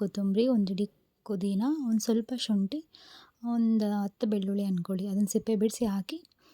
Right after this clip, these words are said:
ಅದಕ್ಕೆ ಎಷ್ಟು ಬೇಕೋ ಅಷ್ಟು ನೀರು ಆ್ಯಡ್ ಮಾಡಿಬಿಟ್ಟು ಮಿಕ್ಸಿಲಿ ಪೇಸ್ಟ್ ಮಾಡ್ಕೊಳ್ತಾ ಇದ್ದೀನಿ. ಮನೇಲೇ ರೆಡಿ ಮಾಡ್ಕೊಂಡ್ರೆ ಒಳ್ಳೆಯದು, because ಸ್ಟೋರಲ್ಲೆಲ್ಲ ಸಿಗೋದು ಅಷ್ಟು ಚೆಂದ ಇರುತ್ತೆ ಅಂತ ಹೇಳೋಕ್ಕಾಗಲ್ಲ.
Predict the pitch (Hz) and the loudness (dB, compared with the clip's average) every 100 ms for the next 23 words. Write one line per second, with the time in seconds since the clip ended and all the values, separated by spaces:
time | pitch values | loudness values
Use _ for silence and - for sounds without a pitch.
0 | _ _ 233 240 240 - 240 254 254 233 | _ _ -2 0 -2 0 0 2 2 2
1 | 262 240 214 220 202 196 202 202 233 359 | 4 6 6 4 4 2 2 2 2 -2
2 | 349 294 247 - 233 269 285 240 - 220 | -4 4 4 4 0 0 0 0 0 -4
3 | 196 202 185 190 185 196 285 359 _ _ | -2 -2 -2 -2 -2 2 0 0 _ _
4 | _ _ _ _ _ _ _ _ - _ | _ _ _ _ _ _ _ _ -20 _
5 | _ _ _ _ _ - 233 220 208 233 | _ _ _ _ _ -4 0 2 2 2
6 | 233 202 214 202 - 208 214 202 185 190 | 2 2 2 0 0 2 4 2 2 2
7 | 196 285 - - - _ 220 208 208 185 | 2 0 -4 -16 -20 _ -10 -6 -6 -2
8 | 202 196 196 - 220 208 214 214 208 - | -2 -2 -4 -2 0 2 2 2 0 0
9 | 196 196 196 - - 190 190 - - 202 | 0 0 0 -2 0 -2 -2 -6 -8 -2
10 | 196 190 185 180 196 190 180 185 185 180 | -2 -2 -2 -4 -4 -4 -4 -2 -2 -4
11 | - 180 175 | -6 -4 0